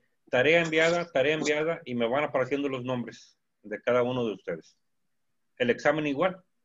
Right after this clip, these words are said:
Se va a terminar la sesión, ya, eh, a-, ahí terminamos.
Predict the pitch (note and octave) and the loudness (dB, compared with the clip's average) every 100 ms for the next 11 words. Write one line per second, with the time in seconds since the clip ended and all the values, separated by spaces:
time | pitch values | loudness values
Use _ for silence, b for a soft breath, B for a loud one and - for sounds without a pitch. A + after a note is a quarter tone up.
0 | _ _ _ _ _ - B2+ D3 F#3+ F#3 | _ _ _ _ _ 0 2 4 4 2
1 | F#3 F3+ F#3+ F#3 F3 D3 E3 F#3 G3+ - | 2 2 4 2 0 0 0 -2 -8 -20
2 | _ _ _ _ _ _ _ A2+ A2+ C3+ | _ _ _ _ _ _ _ -14 0 2
3 | C#3+ D3+ D#3+ D#3+ C3+ - A#2 A#2+ B2 A#2 | 4 4 2 -2 -6 -8 -2 0 0 -2
4 | - - F#2 - A2 A#2+ - B2 C3+ - | -6 -14 -20 -14 -6 -4 0 -2 0 0
5 | D#3 C#3+ D#3+ C3 - - | 0 0 0 -2 -6 -14